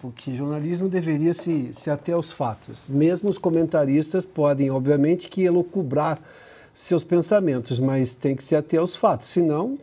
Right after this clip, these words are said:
tá fazendo ficção, não jornalismo. E ficção é, é fora da realidade. O jornalismo vive da realidade. Com relação ao aspecto aí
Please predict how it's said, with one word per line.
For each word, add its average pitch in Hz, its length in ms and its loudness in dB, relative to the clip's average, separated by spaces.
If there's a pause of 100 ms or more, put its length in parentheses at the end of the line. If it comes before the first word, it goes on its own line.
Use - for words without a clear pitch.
tá 196 80 -2
fazendo 165 380 2
ficção, 170 560 0
não 165 180 2
jornalismo. 143 580 0
E 127 80 -2
ficção 170 640 -2 (1120)
é, 160 460 2 (100)
é 156 100 -2
fora 151 300 0
da 151 100 0
realidade. 127 640 -2 (480)
O 160 80 -4
jornalismo 143 540 2
vive 165 240 0
da 175 80 2
realidade. 147 640 2 (800)
Com 302 140 6
relação 196 520 2
ao 139 200 0
aspecto - 520 -2
aí 131 380 2